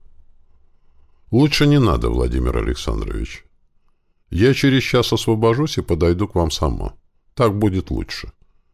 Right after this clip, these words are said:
И, пожалуйста, пока не наводите справок у Полянского. Не суетитесь раньше времени. Я сама вам все объясню».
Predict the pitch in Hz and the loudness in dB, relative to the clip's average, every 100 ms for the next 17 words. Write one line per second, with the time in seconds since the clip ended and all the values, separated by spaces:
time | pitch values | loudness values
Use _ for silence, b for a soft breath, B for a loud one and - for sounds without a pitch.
0 | _ _ _ _ _ _ 123 - 131 110 | _ _ _ _ _ _ 0 2 2 4
1 | 104 67 55 - - - - 104 90 90 | 2 2 0 -6 -4 -2 0 2 2 2
2 | 82 85 82 135 - - 80 80 80 - | 2 2 0 -4 -6 -8 -2 0 0 -4
3 | - 76 - 101 - - - - - 98 | -2 -2 -2 -6 -10 -12 -10 -10 -4 0
4 | 104 - 98 92 - 117 - - 71 67 | 2 2 0 0 -4 -8 -10 -6 -4 -4
5 | - 67 62 50 50 55 - _ _ _ | -4 -4 -4 -6 -8 -10 -14 _ _ _
6 | _ - 101 95 113 117 151 131 - - | _ 0 2 2 2 2 2 0 -2 -2
7 | 85 76 65 - - | -2 -2 -6 -10 -16